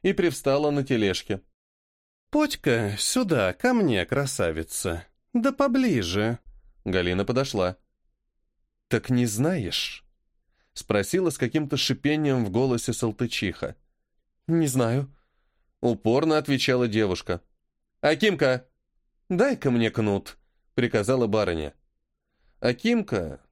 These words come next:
тот самый Акимка, о котором только что вели речь Сидорка с Галиной, и который был приёмышем отца Галины и другом её детства, медлительно, даже совсем-таки нехотя, подал Салтычихе свой кнут,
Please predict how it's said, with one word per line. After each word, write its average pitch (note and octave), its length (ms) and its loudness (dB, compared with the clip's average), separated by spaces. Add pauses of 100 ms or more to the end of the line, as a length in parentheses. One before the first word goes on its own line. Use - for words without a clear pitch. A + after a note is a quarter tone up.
тот G3+ 240 0
самый E3 500 2
Акимка, C#3 600 0
о G2 40 0
котором E3+ 440 0
только G3+ 320 0
что - 180 -2
вели C3 300 2
речь C#3+ 220 0
Сидорка B2 520 0
с G2+ 60 -6
Галиной, A2+ 680 0 (280)
и G#2+ 80 0
который A#3 280 0
был G#3 180 0
приёмышем E3 720 2
отца C3 300 0
Галины C3+ 640 2
и B2 40 2
другом D3 380 0
её G2+ 180 2
детства, D#3+ 640 -2 (360)
медлительно, G#2+ 960 0
даже F#3+ 320 0
совсем-таки F#3+ 680 -2
нехотя, E3 680 0 (360)
подал A3 360 2
Салтычихе E3+ 640 0
свой B2+ 280 0
кнут, D#3 400 -2